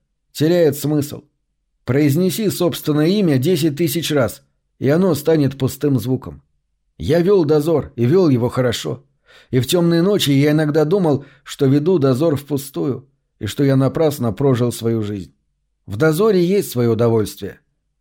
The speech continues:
но, вероятно, нет реальной пользы». Он сжал моё запястье. «Твоё признание такое же шокирующее, как и моё. Храни свою веру, дозорный.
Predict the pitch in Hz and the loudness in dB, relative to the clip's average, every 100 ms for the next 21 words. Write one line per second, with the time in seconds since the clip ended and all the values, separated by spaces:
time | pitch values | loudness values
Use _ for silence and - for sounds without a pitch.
0 | _ - 175 165 131 127 147 143 131 131 | _ -10 -6 -2 0 2 2 2 0 0
1 | 135 135 - _ _ - 160 143 131 131 | -2 -4 -20 _ _ -10 -6 -4 0 2
2 | 131 123 120 - 139 117 - _ _ _ | 2 2 0 -2 -4 -6 -12 _ _ _
3 | _ _ _ _ _ 104 110 101 98 98 | _ _ _ _ _ -4 -4 -4 -4 0
4 | 135 135 123 123 110 120 107 90 - - | 0 2 0 0 0 -2 -4 -8 -10 -20
5 | _ _ _ _ _ _ _ _ _ _ | _ _ _ _ _ _ _ _ _ _
6 | - 69 95 120 95 107 95 95 127 131 | -12 -6 0 -2 0 -4 -4 -2 0 2
7 | 127 120 107 95 131 127 107 107 110 95 | 0 0 -4 -2 0 0 -2 -4 -6 -4
8 | 104 131 131 110 - 95 90 80 95 101 | 0 2 2 0 -6 -8 -8 -8 -10 -8
9 | 98 90 85 71 78 69 _ _ _ _ | -6 -6 -8 -12 -16 -20 _ _ _ _
10 | _ _ - 107 139 170 208 175 147 156 | _ _ -6 0 0 2 0 0 0 2
11 | 151 139 175 160 147 139 131 120 135 117 | 2 2 2 2 2 0 0 0 0 0
12 | 110 95 - | -2 -6 -10